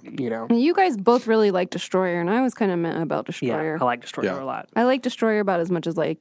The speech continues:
Speaker 2: Wid-, Widows, where I was like, "Eh, there's some plot,
Speaker 1: Uh-huh.
Speaker 3: I like
Speaker 2: plot things I
Speaker 3: Destroyer
Speaker 2: have
Speaker 3: more than
Speaker 2: issues with."
Speaker 3: Widows. I,
Speaker 1: I
Speaker 3: I
Speaker 1: think I
Speaker 3: don't
Speaker 1: like Destroyer more 'cause it was a little more focused, I guess, 'cause
Speaker 3: Mm-hmm.
Speaker 1: sometimes I appreciate a movie that's a lot more focused with less going on.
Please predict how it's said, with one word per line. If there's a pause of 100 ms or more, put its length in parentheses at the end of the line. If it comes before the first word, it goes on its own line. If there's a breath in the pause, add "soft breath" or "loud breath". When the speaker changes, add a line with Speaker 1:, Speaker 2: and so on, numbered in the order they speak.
Speaker 2:
Wid-,
Widows,
where
I
was
like,
"Eh,
there's
some
plot,
Speaker 1:
Uh-huh.
Speaker 3:
I
like
Speaker 2:
plot
things
I (120)
Speaker 3:
Destroyer
Speaker 2:
have
Speaker 3:
more
than
Speaker 2:
issues
with."
Speaker 3:
Widows. (120)
I,
Speaker 1:
I (1120 soft breath)
Speaker 3:
I
Speaker 1:
think
I
Speaker 3:
don't
Speaker 1:
like
Destroyer
more
'cause
it
was
a
little
more
focused,
I
guess,
'cause
Speaker 3:
Mm-hmm.
Speaker 1:
sometimes
I
appreciate
a
movie
that's
a
lot
more
focused
with
less
going
on.